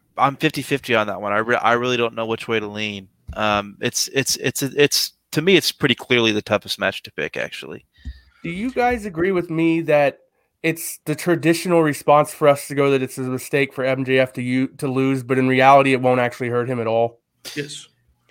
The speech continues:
Speaker 3: He
Speaker 2: Yeah.
Speaker 3: hasn't been pinned. So here's the deal, guys. I don't know if anyone knows, but it's my birthday this week. Did anyone hear about that?
Speaker 1: Really?
Speaker 3: Anyone?
Speaker 2: Sorry
Speaker 1: Is
Speaker 2: to
Speaker 1: it?
Speaker 2: hear
Speaker 3: Yeah,
Speaker 2: that.
Speaker 3: um, yeah. Yeah. Terrible promotion. I need to get out there more. Um, All Out, well, last year was on my birthday too. I did not do a week celebrating it though.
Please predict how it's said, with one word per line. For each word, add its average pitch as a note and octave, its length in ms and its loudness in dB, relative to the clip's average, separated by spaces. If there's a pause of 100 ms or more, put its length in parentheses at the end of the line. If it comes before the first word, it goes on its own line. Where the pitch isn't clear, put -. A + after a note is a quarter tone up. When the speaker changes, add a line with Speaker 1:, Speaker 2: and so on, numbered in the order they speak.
Speaker 3:
He F#3+ 140 -4
Speaker 2:
Yeah. G#3+ 80 4
Speaker 3:
hasn't B3 220 4
been G3 180 -2
pinned. D#3+ 340 0
So D3+ 380 0
here's G3+ 220 0
the F3+ 60 -6
deal, C#3+ 220 -6
guys. - 460 -20 (560)
I - 100 -20
don't F3 100 2
know G3 40 4
if F3 60 4
anyone D#3+ 180 6
knows, D3 160 6
but C3+ 60 -4
it's C#3 100 -4
my C#3+ 100 2
birthday D3 460 0
this - 180 -14
week. C3+ 140 -10
Did C#3+ 60 -6
anyone F3 180 2
hear F#3 120 2
about F3+ 160 0
that? G3+ 380 -2 (500)
Speaker 1:
Really? G3 360 0
Speaker 3:
Anyone? - 140 -16 (260)
Speaker 2:
Sorry C#3+ 140 8
Speaker 1:
Is C#3 60 6
Speaker 2:
to C3+ 60 2
Speaker 1:
it? B2+ 40 2
Speaker 2:
hear B2+ 80 0
Speaker 3:
Yeah, D#3+ 100 2
Speaker 2:
that. D3+ 100 2
Speaker 3:
um, D3+ 220 -12 (260)
yeah. C3+ 200 -8 (920)
Yeah. - 100 -12 (320)
Terrible D3 360 2
promotion. C#3 360 -2
I - 40 -2
need C#3+ 60 0
to C#3 60 -4
get C#3+ 140 4
out D3 100 2
there C#3+ 100 -2
more. C#3 220 -2 (340)
Um, D3+ 340 4 (840)
All B3 200 4
Out, A3 160 4
well, G3 180 6
last G#3 200 2
year D3+ 80 6
was C#3+ 80 2
on C3+ 80 0
my C3+ 80 0
birthday C3 420 0
too. C#3+ 160 4
I C#3 40 6
did C#3+ 80 -4
not D#3+ 140 4
do D#3 100 4
a D3 40 6
week C#3 280 2
celebrating C3 540 -4
it - 120 -20
though. - 180 -16